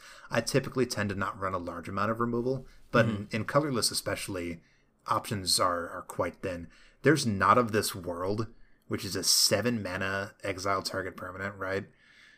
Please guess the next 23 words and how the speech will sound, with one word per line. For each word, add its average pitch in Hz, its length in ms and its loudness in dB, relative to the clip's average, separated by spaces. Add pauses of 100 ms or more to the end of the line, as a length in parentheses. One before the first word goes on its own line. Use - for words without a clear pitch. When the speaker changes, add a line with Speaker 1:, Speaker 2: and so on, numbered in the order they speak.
(180)
Speaker 1:
Eh, 123 760 2 (460)
it's, - 840 2 (480)
that's 151 220 4
the 131 80 2
kind 110 180 6
of 98 80 4
thing 104 100 0
we 101 80 2
were 95 100 -2
talking 98 280 2
about 92 180 -2
at 87 100 -10
the - 80 -6
start, 90 360 -2
right? 92 220 -2
It's - 200 -2
too - 240 4
expensive. - 760 -4 (340)
Speaker 2:
Right. 107 360 -2 (580)
Speaker 1:
It, 110 260 -2
I, 113 180 2 (120)
I'm 110 240 2
not 107 320 4